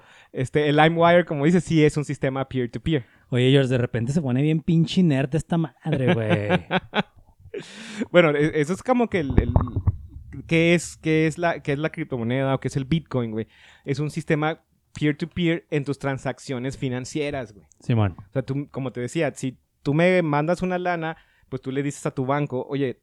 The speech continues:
Speaker 1: le mandas esta feria a este güey".
Speaker 2: ¿Ya? ¿Sí?
Speaker 1: Eh, en el sistema de blockchain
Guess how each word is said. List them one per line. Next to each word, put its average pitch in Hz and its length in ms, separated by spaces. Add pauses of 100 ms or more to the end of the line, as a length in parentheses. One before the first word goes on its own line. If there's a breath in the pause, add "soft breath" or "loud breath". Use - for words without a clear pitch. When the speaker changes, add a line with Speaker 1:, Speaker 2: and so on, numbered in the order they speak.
Speaker 1:
le 123 160
mandas 127 400
esta 143 240
feria 147 500 (260)
a 110 180
este 95 180
güey". 170 300 (1000)
Speaker 2:
¿Ya? 110 340
¿Sí? 131 120
Speaker 1:
Eh, 147 280
en 131 200
el 123 240
sistema 151 920
de 131 140
blockchain 139 640